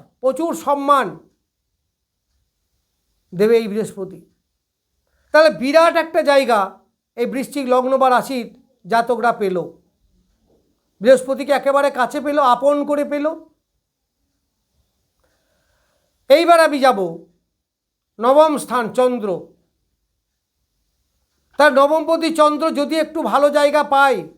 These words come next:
পিতার সাহায্য পাওয়া, মায়ের সাহায্য পাওয়া, চন্দ্র মাতৃকারক,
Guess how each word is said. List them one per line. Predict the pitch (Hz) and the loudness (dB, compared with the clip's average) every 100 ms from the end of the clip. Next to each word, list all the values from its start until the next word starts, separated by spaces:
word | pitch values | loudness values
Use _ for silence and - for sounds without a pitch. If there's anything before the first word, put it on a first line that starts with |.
| _ - | _ -14
পিতার | 247 277 262 | -4 0 0
সাহায্য | 247 233 240 269 | -2 -4 -2 -2
পাওয়া, | 262 262 269 | -2 0 0
মায়ের | 220 240 269 | 0 0 0
সাহায্য | - 233 269 269 | -2 -4 -4 -4
পাওয়া, | 254 269 | -2 -2
চন্দ্র | 262 269 262 262 | -2 -4 -2 -2
মাতৃকারক, | 262 240 269 269 269 | -2 -4 -6 -2 -2